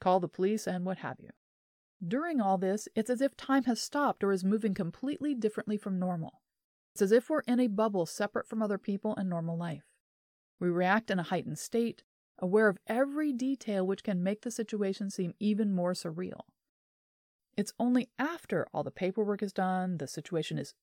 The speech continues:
over, when all the reacting and acting have played out, that time starts again. This is completely normal and expected. Our body goes through a four-step dance. Traumatic event,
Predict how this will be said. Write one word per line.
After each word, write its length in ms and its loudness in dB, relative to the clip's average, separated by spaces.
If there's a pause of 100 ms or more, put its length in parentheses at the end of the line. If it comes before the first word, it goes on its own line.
over, 520 0 (380)
when 280 0
all 200 4
the 140 -2
reacting 500 2
and 140 0
acting 360 -4
have 180 -6
played 260 -6
out, 460 -4 (100)
that 180 -4
time 320 -6
starts 360 -8
again. 220 -16 (840)
This 140 -4
is 100 -4
completely 380 4
normal 580 4
and 160 -2
expected. 540 -4 (640)
Our 80 -2
body 240 4
goes 300 4
through 280 -6
a 120 0 (120)
four-step 680 -2 (100)
dance. 580 -12 (840)
Traumatic 420 -4
event, 520 2